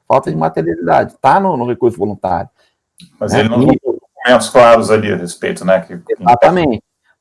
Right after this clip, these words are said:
Speaker 1: Exatamente. É, então, por isso é que eu tô trazendo essa proposta.
Speaker 2: São hábeis a demonstrar que foi arquivado por falta de prova, mas não são hábeis pra dizer por que, que, que provas seriam essas, et cetera, et cetera. Seria isso?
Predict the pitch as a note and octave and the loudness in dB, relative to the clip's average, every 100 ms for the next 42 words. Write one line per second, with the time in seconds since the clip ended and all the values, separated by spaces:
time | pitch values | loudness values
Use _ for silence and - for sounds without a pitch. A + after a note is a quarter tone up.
0 | _ _ F2 F#2+ G2 E3+ D3+ A2 - - | _ _ -6 -4 0 0 -2 -4 -12 -20
1 | _ _ - F2+ F2+ F2 E2+ _ _ _ | _ _ -10 -8 -6 -8 -10 _ _ _
2 | _ _ _ _ _ _ _ _ _ _ | _ _ _ _ _ _ _ _ _ _
3 | _ _ _ _ _ _ _ _ _ _ | _ _ _ _ _ _ _ _ _ _
4 | _ - G2 A#2+ C3+ G#2 A2 A2 C3+ E3 | _ -6 -2 -2 -2 -4 -2 -2 -2 2
5 | E3 E3 F#3 F#3+ E3+ E3+ D#3+ C#3 D3+ D#3 | 2 4 2 2 0 0 -2 0 0 -2
6 | - D#3 - B2+ C3 C3+ - - _ _ | -4 -4 -2 0 0 -2 -8 -10 _ _
7 | _ _ - D#3 E3+ F3 E3+ E3+ E3 E3 | _ _ 6 6 8 6 4 2 2 2
8 | D3+ - D3 D3+ - - - D3 C#3 - | 2 2 4 4 0 -8 2 4 4 0
9 | B2+ C3+ - - C3+ A2 - C#3 D#3 D#3 | 4 4 4 2 2 2 2 6 6 2
10 | D3 E3 - C#3+ C#3+ C#3+ D#3 C#3 - C#3 | -2 -4 2 4 6 4 2 -4 -2 0
11 | C#3+ A2+ C3 A#2+ C3 - C3 A2 A#2+ A2+ | 2 2 2 2 0 -2 -6 -8 -8 -2
12 | B2+ E3 - C#3+ B2+ A#2 A#2 A#2 A#2+ A2 | 2 2 2 2 4 6 6 4 -2 -6
13 | A2 A#2 A2+ A2+ - G2+ F#2 - - G2 | -2 -2 0 -4 0 0 0 -8 -14 -10
14 | G#2 F2+ F2 | -8 -8 -10